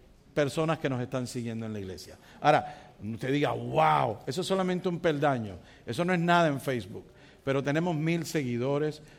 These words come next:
hasta ahora. Espero yo que eso siga creciendo y que la gente nos siga viendo. No quiere decir que hay mil personas ahora mismo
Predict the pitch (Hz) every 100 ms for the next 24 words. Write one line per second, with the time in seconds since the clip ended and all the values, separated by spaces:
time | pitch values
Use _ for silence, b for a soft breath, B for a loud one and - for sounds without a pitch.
0 | B 123 120 120 110 95 101 b b 117
1 | - 160 147 151 147 139 143 B 135 123
2 | 135 143 139 127 110 170 190 196 214 B
3 | B - 120 131 120 135 131 135 127 139
4 | 135 127 117 135 147 190 170 180 170 170
5 | 156 156 165 160 127 151 151 139 131 139
6 | 147 160 117